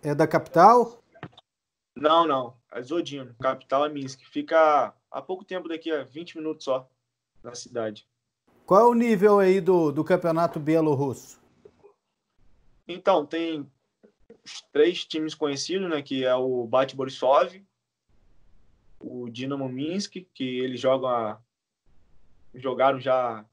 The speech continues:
Speaker 2: Champions League, né? Europa League. E tem mais dois que eu não, não sei o nome. É muito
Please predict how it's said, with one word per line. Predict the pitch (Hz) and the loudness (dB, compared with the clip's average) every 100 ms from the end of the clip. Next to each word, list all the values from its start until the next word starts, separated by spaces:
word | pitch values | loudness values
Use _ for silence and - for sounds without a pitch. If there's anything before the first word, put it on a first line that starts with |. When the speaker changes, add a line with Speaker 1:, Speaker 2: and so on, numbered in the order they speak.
| - | -16
Speaker 2:
Champions | 120 131 110 | -14 -12 -10
League, | 120 143 156 143 | -8 -6 -6 -8
né? | 131 135 _ _ _ - 117 | -10 -14 _ _ _ -10 -8
Europa | 120 120 | -6 -6
League. | 117 123 151 - _ _ _ _ _ _ _ | -6 -4 -6 -6 _ _ _ _ _ _ _
E | - | -10
tem | 135 147 151 | -4 -2 -2
mais | 156 160 151 - _ _ | 0 0 -2 -8 _ _
dois | - 131 139 165 160 | -14 -2 2 2 0
que | 160 | 0
eu | 156 | 0
não, | 156 160 143 131 _ - | 0 -4 -6 -8 _ -16
não | 143 143 | -14 -6
sei | 147 143 139 127 | -2 0 -2 -6
o | 139 | -8
nome. | 131 127 117 113 _ _ _ _ _ _ - - | -4 -2 -4 -8 _ _ _ _ _ _ -20 -6
É | 147 | -4
muito | 147 | -2